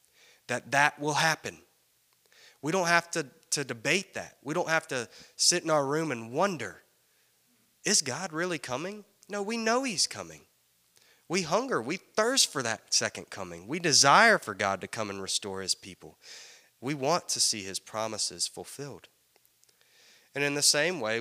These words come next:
if you re-, read back in the Old Testament, when the Israelites were going through the wilderness on the way to the promised land, time and time again, they would get caught in their own flesh and in their own mindset, and they would say, "God, have you brought us out here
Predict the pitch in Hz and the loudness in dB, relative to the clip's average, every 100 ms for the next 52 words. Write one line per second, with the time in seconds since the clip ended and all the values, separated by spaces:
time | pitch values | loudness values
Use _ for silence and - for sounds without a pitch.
0 | - 113 117 117 123 - - 107 120 120 | -6 -10 -10 -6 -6 -8 -16 -12 -10 -2
1 | 117 110 117 107 95 104 - 117 - - | -2 -2 -4 -6 -6 -6 -6 -2 -2 -2
2 | 110 - 107 107 135 156 170 120 107 113 | -6 -8 -8 -6 -4 -4 0 0 -2 -6
3 | 107 110 110 104 - 110 110 101 98 - | -6 -4 -4 -6 -10 -6 -4 -6 -10 -18
4 | - _ - 98 107 117 95 90 - - | -20 _ -8 -4 -2 0 -2 -4 -2 -2
5 | - _ _ _ _ 107 101 101 113 - | -4 _ _ _ _ -10 -8 -4 -2 -2
6 | 110 101 101 98 101 92 92 92 90 85 | -6 -8 -6 -6 -4 -4 -4 -6 -10 -14
7 | - _ - - - _ - 127 135 127 | -20 _ -16 -16 -16 _ -6 -6 -4 -6
8 | 120 110 107 95 92 87 82 _ _ _ | -6 -8 -10 -12 -14 -16 -20 _ _ _
9 | _ _ _ _ _ _ _ 104 117 110 | _ _ _ _ _ _ _ -10 -10 -10
10 | 98 131 127 - - 131 131 123 110 117 | -12 -8 -8 -6 0 2 2 0 -2 -2
11 | 127 123 120 127 - 117 107 104 110 117 | -4 -8 -2 0 0 -2 -4 -4 -2 -2
12 | 107 113 110 - 107 104 104 104 - 104 | -2 0 2 0 -2 -8 -10 -4 -4 -4
13 | 101 131 143 123 160 170 147 151 147 139 | -4 -2 0 -2 -8 -4 0 0 0 0
14 | 127 - 104 101 104 | -2 -4 -10 -10 -10